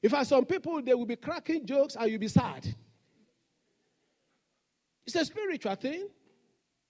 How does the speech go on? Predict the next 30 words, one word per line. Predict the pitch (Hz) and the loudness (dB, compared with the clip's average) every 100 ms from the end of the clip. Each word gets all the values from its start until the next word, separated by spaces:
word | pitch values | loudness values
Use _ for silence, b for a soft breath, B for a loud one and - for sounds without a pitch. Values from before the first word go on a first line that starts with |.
| _ _ _ _ | _ _ _ _
It | 240 | 0
is | 247 - | 0 -2
a | 254 | -2
glory | 190 339 415 359 | 0 -2 -2 -4
that | 285 285 | -4 -6
a | |
person | - 302 320 | -6 -6 -8
carries. | - 269 254 160 - - _ _ _ _ _ _ _ _ _ _ _ _ _ _ _ _ _ _ _ _ _ _ _ _ _ _ _ _ _ _ - | -10 -8 -8 -10 -12 -20 _ _ _ _ _ _ _ _ _ _ _ _ _ _ _ _ _ _ _ _ _ _ _ _ _ _ _ _ _ _ -8
I | |
went | 269 311 | -8 -6
for | - 214 | -4 -2
a | 196 | -2
meeting, | 240 - 254 220 | -4 -8 -8 -6
and | 208 | -6
wonderful | 196 202 370 311 285 277 | -8 -10 -10 -10 -10 -12
meeting. | 233 247 233 254 - _ _ _ _ _ - | -12 -10 -8 -10 -14 _ _ _ _ _ 0
Even | 403 392 | 0 2
in | 311 | -2
the | 254 | -2
midst | 247 427 349 294 | -2 -4 -6 -6
of | 247 - | -8 -6
talking | 320 - 311 | -6 -4 -6
serious | - 285 277 247 | -6 -6 -6 -8
things, | - 185 | -4 -4
joy | 165 262 311 | -2 -2 -2
was | 240 202 | -2 -6
flowing | - 233 226 | -4 -4 -2
in | 185 | -2
the | 165 | -4
place. | - 170 110 - | -6 -8 -8 -18